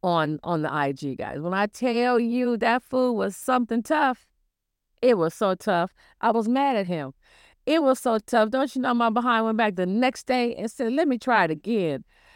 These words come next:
I had some more lamb chop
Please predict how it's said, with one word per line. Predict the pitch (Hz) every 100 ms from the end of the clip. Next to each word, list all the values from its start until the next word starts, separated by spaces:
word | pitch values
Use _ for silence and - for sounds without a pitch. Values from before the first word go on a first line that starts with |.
| _ -
I | 135
had | 143 147 147 -
some | 175
more | 190 240 269 370 415 277
lamb | 196 175 175 170
chop | 175 196 143